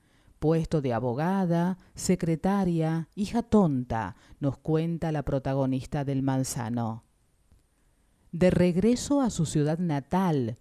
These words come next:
Rosario, la narradora escribe un artículo para una revista de turismo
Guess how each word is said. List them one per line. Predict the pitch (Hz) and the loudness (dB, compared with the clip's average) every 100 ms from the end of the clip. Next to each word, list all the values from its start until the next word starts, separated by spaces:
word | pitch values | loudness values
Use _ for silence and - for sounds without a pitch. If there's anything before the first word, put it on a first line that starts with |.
| - | -6
Rosario, | 151 160 - 220 196 143 120 113 104 - - - - | 0 0 2 0 0 0 -2 -2 -4 -12 -20 -14 -2
la | 226 | 0
narradora | 226 226 233 226 277 302 | 0 0 -2 0 0 0
escribe | 214 - 208 220 233 | -4 -2 0 2 0
un | 170 196 208 | 2 2 2
artículo | 160 - 190 - 220 214 208 | -2 -2 -2 2 2 4 2
para | 147 143 | 0 0
una | 156 185 | 0 0
revista | 175 143 143 156 - | 0 0 0 -2 0
de | 170 143 | 0 0
turismo | 139 147 175 135 135 135 | 0 2 2 2 2 2